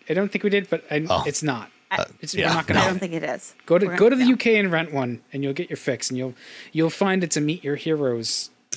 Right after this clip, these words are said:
Speaker 1: uh, proposition. Um,
Speaker 3: I
Speaker 2: Yeah.
Speaker 3: would be, it, I, I would be interested to hear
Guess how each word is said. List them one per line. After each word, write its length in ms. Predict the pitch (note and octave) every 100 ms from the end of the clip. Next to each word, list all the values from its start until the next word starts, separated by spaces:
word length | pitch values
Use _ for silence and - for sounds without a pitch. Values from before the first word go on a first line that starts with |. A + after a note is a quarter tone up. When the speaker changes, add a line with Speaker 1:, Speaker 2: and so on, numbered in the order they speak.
| - -
Speaker 1:
uh, 160 | C3+ B2
proposition. 680 | - C#3 A2+ A#2 - G#2 F#2 - _ - - _ _ -
Um, 120 | - B3+
Speaker 3:
I 60 |
Speaker 2:
Yeah. 80 | B3
Speaker 3:
would 100 | -
be, 220 | C#4 C4+ -
it, 160 | A3 - -
I, 200 | G#3+ G#3+ -
I 160 | G#3 G#3
would 280 | G3+ F#3
be 140 | G3+ F#3+
interested 600 | - F#3 F#3+ G#3+ - G3
to 100 | G3+
hear 480 | F#3 F#3 E3+ E3+ E3